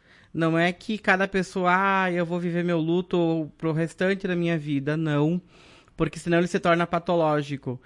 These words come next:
Patológico, aí sim vira um agravo de saúde muito significativo pra vida da pessoa, com ansiedade, depressão,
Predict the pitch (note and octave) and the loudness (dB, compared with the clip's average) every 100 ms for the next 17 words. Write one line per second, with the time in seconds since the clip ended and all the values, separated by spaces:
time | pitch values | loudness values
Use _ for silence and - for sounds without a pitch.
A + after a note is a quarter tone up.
0 | - _ D3+ D3+ E3 D#3+ E3+ F#3+ G3 G3+ | -20 _ -4 0 2 4 4 2 -2 -4
1 | - E3 F#3 F#3 F#3+ F#3+ F#3 F3+ F3+ E3+ | -2 0 0 -2 -4 -2 0 -2 0 0
2 | D#3 D#3 E3+ F3+ E3+ - D#3+ E3 E3+ F3 | 0 0 0 -4 -8 -4 -2 -2 -2 -2
3 | E3+ E3+ F3+ G3 - E3+ F3 - E3+ E3+ | -2 0 0 -2 -4 -4 -4 -4 -6 -4
4 | F3 E3+ F#3 F3+ F3 E3+ F3 F3+ F3 F3 | -8 -4 -2 -2 -2 -4 -4 -4 -4 -2
5 | F3 G3 - - _ - E3+ E3+ - D3+ | 0 0 -6 -20 _ 0 2 2 2 -2
6 | D#3 E3 E3 D3+ D3+ D3+ C#3+ D3+ C#3+ - | 2 2 2 0 -4 -4 -4 -6 -6 -2
7 | E3 F3 F#3 | 0 2 0